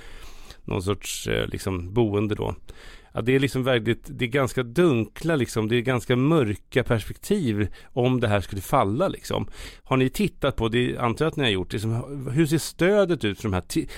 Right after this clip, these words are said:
Timbros idé då om liksom marknadshyror? Hur ser stödet ut? Har de ett massivt folkligt stöd? En folkomröstning imorgon om marknadshyror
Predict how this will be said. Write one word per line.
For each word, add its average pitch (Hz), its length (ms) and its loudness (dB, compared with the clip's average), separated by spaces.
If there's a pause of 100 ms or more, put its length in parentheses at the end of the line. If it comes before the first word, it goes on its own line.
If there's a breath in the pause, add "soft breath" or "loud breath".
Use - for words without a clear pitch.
(160 loud breath)
Timbros 170 600 2
idé 135 360 2
då 95 120 0
om 95 160 -2
liksom 104 280 0 (240 loud breath)
marknadshyror? 117 720 2
Hur 139 220 6
ser 131 140 0
stödet 117 560 0
ut? 98 60 -2
Har 117 80 0
de 139 120 4
ett 117 100 -2
massivt 151 560 0
folkligt 117 400 0
stöd? 95 520 0 (320 loud breath)
En 123 140 -2
folkomröstning 160 720 2
imorgon 143 300 4
om 104 80 0
marknadshyror 127 760 2